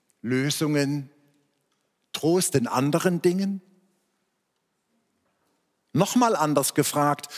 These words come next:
suche ich in meinem Leben, wenn es wüst ist, bei Gott? Oder suche ich eher im Internet, in Podcasts,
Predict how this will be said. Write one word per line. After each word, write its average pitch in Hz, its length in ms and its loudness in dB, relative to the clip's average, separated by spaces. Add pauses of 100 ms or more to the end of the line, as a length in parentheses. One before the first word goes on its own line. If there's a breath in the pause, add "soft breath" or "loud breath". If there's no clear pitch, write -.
(120 loud breath)
suche 214 500 0
ich 180 240 0
in 156 120 2
meinem 196 340 0
Leben, 196 360 2
wenn 170 140 2
es 151 220 0
wüst 240 320 0
ist, 180 340 0 (1000)
bei 127 440 0
Gott? 240 480 -4 (1400)
Oder 214 220 4
suche 226 340 0
ich 175 260 0
eher 180 180 2
im 147 100 -6
Internet, 156 640 0 (840)
in 98 140 -6
Podcasts, - 1000 -4